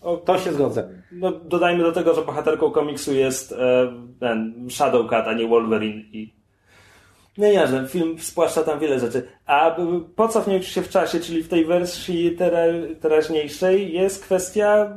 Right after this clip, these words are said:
Speaker 1: budzącej się paranoi wobec tych ludzi i tego, jak można uspokoić te nastroje.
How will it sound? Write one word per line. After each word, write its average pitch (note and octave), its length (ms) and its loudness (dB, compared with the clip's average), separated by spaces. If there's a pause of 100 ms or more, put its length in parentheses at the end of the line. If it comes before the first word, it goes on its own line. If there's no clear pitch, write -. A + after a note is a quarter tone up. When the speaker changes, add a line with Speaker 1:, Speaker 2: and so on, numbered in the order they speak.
Speaker 1:
budzącej A3 520 0
się C4+ 120 -4
paranoi C4+ 520 2
wobec C3+ 340 2
tych B2 180 0
ludzi C3 340 0
i C#3 80 -4
tego, C3+ 200 0
jak C3 180 0
można C3 220 -6
uspokoić C3 520 -2
te C#3 100 -2
nastroje. C3+ 540 0